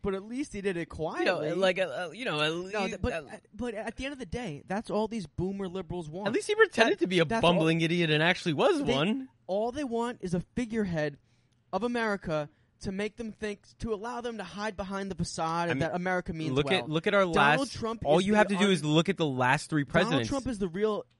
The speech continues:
Speaker 1: unmasking of what
Speaker 2: Yes,
Speaker 1: America
Speaker 2: no,
Speaker 1: really
Speaker 2: I,
Speaker 1: is.
Speaker 2: absolutely,
Speaker 1: And
Speaker 2: but
Speaker 1: he's the president we deserve.
Speaker 2: but,
Speaker 1: I,
Speaker 2: like,
Speaker 1: as
Speaker 2: that's
Speaker 1: much as I hate
Speaker 2: literally
Speaker 1: to say that, he's the president
Speaker 2: all
Speaker 1: we
Speaker 2: you have
Speaker 1: deserve.
Speaker 2: to do is look at the last three presidents that we had. Look at the last. What is that?
Speaker 1: Mm, Barack Obama.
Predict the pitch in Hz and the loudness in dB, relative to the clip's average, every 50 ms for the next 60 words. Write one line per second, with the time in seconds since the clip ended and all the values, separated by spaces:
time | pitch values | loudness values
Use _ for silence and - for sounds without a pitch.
0 | _ - - 180 185 185 185 185 190 196 - - 185 170 165 147 165 165 185 262 | _ -8 -4 -4 -2 -2 -2 -2 -4 -4 -6 -6 -8 -8 -6 -4 -4 4 6 6
1 | 311 - 165 170 165 202 294 392 - 160 175 196 214 208 226 202 - 254 277 311 | 6 6 2 0 0 2 2 4 4 6 6 6 6 6 2 0 -2 -2 -2 -2
2 | 269 240 151 196 202 - - _ _ _ _ _ - - - - - 226 202 - | -2 0 2 2 2 2 0 _ _ _ _ _ -20 -14 -8 -6 -6 -6 -2 -4
3 | 208 - - 220 220 220 226 262 196 202 220 220 202 160 202 226 190 143 131 - | -4 -2 0 -2 -2 -2 -2 -8 -10 -8 -6 -6 -6 -4 -4 -4 -4 -6 -8 -6
4 | - - 190 - 208 185 190 208 214 226 254 208 196 202 240 247 247 247 - - | 0 2 6 6 6 6 6 4 4 4 2 2 2 4 4 4 4 2 2 -2
5 | - - - 190 190 196 202 233 240 240 226 185 175 185 - - 208 196 196 208 | -6 -6 -4 -2 -2 -2 -2 -2 -4 -4 -4 -4 -4 -6 -4 -4 -4 -4 -4 2
6 | 214 175 196 214 247 - - 269 262 262 247 - - 226 190 196 214 220 196 170 | 6 8 8 8 8 6 2 0 2 2 2 2 0 -2 -2 0 0 0 2 0
7 | 196 180 175 196 180 147 123 123 123 135 170 - - - _ _ 127 127 139 160 | -2 -2 0 -2 -2 0 0 2 2 2 0 -2 -8 -16 _ _ -6 -4 -4 -4
8 | 160 - - 139 127 120 123 101 98 - - 110 - 104 110 104 107 85 82 - | -4 -2 -2 -2 -2 -2 -4 -6 -6 -6 -8 -8 -6 -6 -8 -6 -6 -6 -6 -8
9 | - _ _ _ _ _ _ _ _ _ _ _ _ _ _ _ 160 180 180 175 | -12 _ _ _ _ _ _ _ _ _ _ _ _ _ _ _ -4 0 2 2
10 | 139 123 117 120 123 131 135 139 - - - _ - _ _ _ _ _ _ _ | 2 2 2 2 4 4 4 2 0 -6 -16 _ -20 _ _ _ _ _ _ _
11 | _ 135 139 131 127 101 - - - 127 127 131 131 135 135 143 147 147 147 143 | _ -4 -2 0 0 -2 -4 -6 -14 -18 -16 -16 -16 -12 -10 -8 -8 -6 -6 -6
12 | 160 156 147 147 147 156 156 160 156 165 | -6 -6 -6 -6 -8 -8 -8 -8 -10 -10